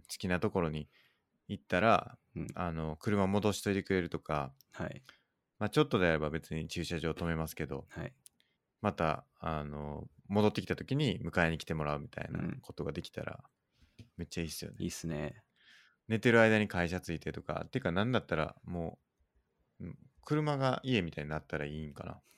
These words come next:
Speaker 2: キャンピングカー。
Speaker 1: <laughs>
Speaker 2: なんか、やっぱ、でも多分その人も言ってましたけど、やっぱ法律とかがいつ整備されるかがみたいなこと言ってましたね。
Speaker 1: うん。なるほど。
Speaker 2: はい。まあ、確かに技術的にはそういう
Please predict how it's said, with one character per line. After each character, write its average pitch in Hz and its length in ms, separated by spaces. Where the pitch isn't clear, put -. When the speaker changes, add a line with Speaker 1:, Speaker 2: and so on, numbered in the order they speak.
Speaker 2:
キ - 80
ャ 107 60
ン 95 40
ピ 113 120
ン 104 60
グ 98 80
カ - 340
ー。 - 40
Speaker 1:
<laughs> - 0
Speaker 2:
な 95 80
ん 90 60
か、 80 300
や 117 120
っ - 100
ぱ、 85 320
で 110 80
も 90 100
多 135 140
分 104 120
そ 160 120
の 185 40
人 - 120
も 98 80
言 - 20
っ - 40
て 101 60
ま 101 100
し - 40
た 85 80
け 85 80
ど、 87 60
や 98 60
っ - 20
ぱ 85 120
法 123 220
律 131 200
と 135 100
か 92 140
が - 240
い 113 80
つ - 80
整 90 180
備 82 100
さ 85 140
れ 80 80
る 78 60
か 73 140
が 73 100
み 78 100
た 76 100
い - 40
な 62 40
こ - 100
と - 80
言 - 20
っ - 20
て - 80
ま 80 80
し - 80
た - 80
ね。 - 80
Speaker 1:
う 87 40
ん。 - 40
な 82 100
る 78 60
ほ 73 80
ど。 71 140
Speaker 2:
は - 180
い。 - 100
ま 85 80
あ、 - 20
確 - 220
か 92 100
に 85 140
技 101 140
術 123 160
的 143 160
に 139 80
は 107 60
そ 98 160
う 95 60
い 98 320
う 95 80